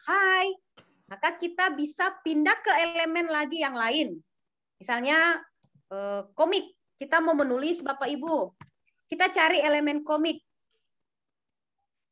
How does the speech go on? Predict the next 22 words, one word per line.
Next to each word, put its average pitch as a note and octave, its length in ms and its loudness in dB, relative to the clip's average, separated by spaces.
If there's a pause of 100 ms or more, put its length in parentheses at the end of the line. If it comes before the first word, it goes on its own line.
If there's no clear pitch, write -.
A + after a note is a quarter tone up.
(340)
Nah, B3+ 320 6
banyak G#4+ 560 2
ini F#4+ 160 -4
pilihannya. E4+ 560 0
Mau C4 160 -2
di A#3+ 80 -6
sini B3+ 320 -4
atau C#4 240 -2
di A#3+ 80 -6
grafik. G#3 480 -4
Grafik B3 320 -2
lebih A#3+ 240 -6
lucu-lucu. A#3+ 560 -10 (560)
Nah, G#3 400 -2 (800)
kita G#4+ 180 2 (140)
tinggal F#4 400 2
pilih F4+ 240 0
misalnya E4+ 400 2
ini. F4 400 0 (880)
Ya, F3 160 -8 (320)
kita A#3 320 -6
tarik C4+ 560 0